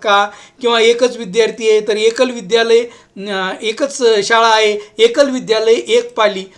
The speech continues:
तर एकल विद्यालय निवडलंय आपण आणि कृपया नियम और शर्त स्वीकार करे, सहमत म्हणायचंय, सहमतवर क्लिक करायचंय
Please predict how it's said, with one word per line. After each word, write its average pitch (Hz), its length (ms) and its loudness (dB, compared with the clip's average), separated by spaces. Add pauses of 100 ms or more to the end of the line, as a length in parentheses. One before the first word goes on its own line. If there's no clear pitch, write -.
(180)
तर 226 60 2
एकल 233 380 0
विद्यालय 226 380 0
निवडलंय 214 420 -4
आपण 196 360 -4 (280)
आणि 220 180 -8
कृपया 233 600 -4 (240)
नियम 247 360 -4
और 226 140 -2
शर्त 214 300 -8
स्वीकार 240 460 -6
करे, 208 360 -4 (200)
सहमत 226 480 0
म्हणायचंय, 202 600 -8
सहमतवर 240 520 -4
क्लिक 233 380 -14
करायचंय 208 440 -6